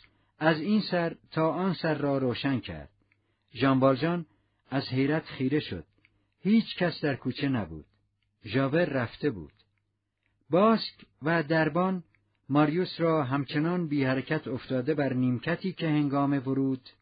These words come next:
روی آن گذاشته شده بود، به سالن برده بودند.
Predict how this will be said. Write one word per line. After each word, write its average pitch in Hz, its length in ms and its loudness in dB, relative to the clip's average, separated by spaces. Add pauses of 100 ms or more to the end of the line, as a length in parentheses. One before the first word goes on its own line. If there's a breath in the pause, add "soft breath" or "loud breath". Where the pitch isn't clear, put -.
(600)
روی 151 280 6
آن 151 180 6
گذاشته 143 520 0
شده 127 260 -2
بود، 120 400 -2 (260)
به 127 80 2
سالن 135 420 0
برده 90 260 -4
بودند. 76 420 -12